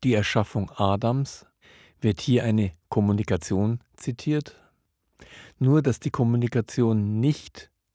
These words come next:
wie bei Michelangelo, zwischen Gott und Mensch stattfindet, sondern zwischen Mensch und Nichts. Der Finger im Bild des Blinden zeigt, wenn er denn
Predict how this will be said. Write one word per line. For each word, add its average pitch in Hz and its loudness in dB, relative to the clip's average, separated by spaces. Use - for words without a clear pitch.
wie 110 -2
bei 90 -2
Michelangelo, 101 -2
zwischen 104 -8
Gott - -2
und 101 -4
Mensch 92 -2
stattfindet, 127 -2
sondern 101 2
zwischen 92 -2
Mensch 95 0
und 87 -4
Nichts. - -2
Der 98 4
Finger 156 2
im 113 2
Bild 143 -2
des 92 -2
Blinden 123 0
zeigt, - -4
wenn 104 4
er 95 2
denn 90 -2